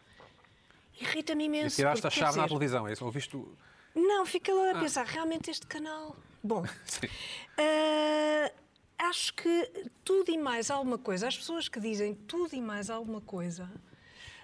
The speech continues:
Speaker 1: ahm, sobretudo quando o fazem neste, neste sentido até elogioso da coisa, não é? Não percebem o que é que a expressão significa, para já. Mas a própria expressão, eu acho que é má,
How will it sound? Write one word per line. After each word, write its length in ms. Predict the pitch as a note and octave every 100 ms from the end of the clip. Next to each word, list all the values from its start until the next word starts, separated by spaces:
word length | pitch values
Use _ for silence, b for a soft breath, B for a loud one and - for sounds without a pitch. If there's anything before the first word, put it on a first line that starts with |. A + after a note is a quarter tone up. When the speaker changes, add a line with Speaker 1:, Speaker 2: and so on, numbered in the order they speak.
| B
Speaker 1:
ahm, 1120 | B3 B3 B3 B3 A#3+ A#3+ A#3+ - - A#3 B3 C#4
sobretudo 1080 | - - D#4+ D4+ - B3+ G#3+ F3+ E3 D#3 D#3 B B B -
quando 320 | D#4+ E4+ D4+
o 40 | B3+
fazem 600 | - G#3+ F3 F3+ F#3+ G#3
neste, 600 | B3+ D#4 D#4 - - B3
neste 360 | C4 D#4 - -
sentido 500 | C4 A#3 G3+ F3+ G#3
até 240 | G#3 A3
elogioso 840 | A3 B3 A#3+ F#3+ F#3 F3+ E3+ E3 - - _ _ _ -
da 160 | F3+
coisa, 380 | - E3 E3+ F3
não 120 | F#3+
é? 160 | E3+ F3+ - B B -
Não 140 | C#4
percebem 560 | D#4 - D#4 D4+ D#4+ D#4+
o 40 |
que 100 | D#4
é 40 | D4+
que 80 | D#4
a 20 |
expressão 300 | - - D#4
significa, 600 | - C#4 B3+ G3 - D#3
para 160 | E3+
já. 200 | D#3 D3 - B B B
Mas 120 | A#3 D4
a 60 |
própria 320 | D#4 F4+ F4
expressão, 600 | D4 - - C#4+ C#4+ D4 D#4 B3
eu 160 | C4+
acho 200 | C#4 C#4
que 80 | C#4+
é 20 |
má, 320 | C4 A3+ G#3+